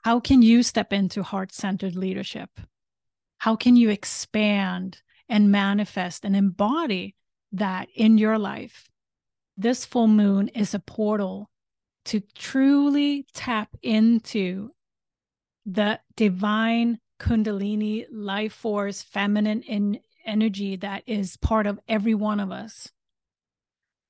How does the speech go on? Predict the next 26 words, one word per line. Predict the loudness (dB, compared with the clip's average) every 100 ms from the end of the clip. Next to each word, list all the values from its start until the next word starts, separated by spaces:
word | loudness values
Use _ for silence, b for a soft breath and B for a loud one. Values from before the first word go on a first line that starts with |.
| _
And | 0 0
it's | 0
time | -4 0 0
to | -2 -4
bring | 0 0
it | 0 0
out | -4 -2 2
in |
the | 2 2
open. | -2 -2 -4 -6 -14 _ _ _ _ b b
It's | -10 -10
time | -10 -4 -2 -2
to | -4 -8
allow | -6 -4 -4 -4
it | -6 -8 -14 -20 b b _
to | -6 0 0 0
work | -2 0 0 0
with | -4 -4
our | -8
shadow. | -10 -8 -4 -4 -4 -6 -8
And | -8 -8 -8 -6
because | -2 0 -2
part | -4 0 2 4 2
of | -2 -6 -4
that | -6 -6 -8 -4
energy, | 2 2 2 -4 -10 -12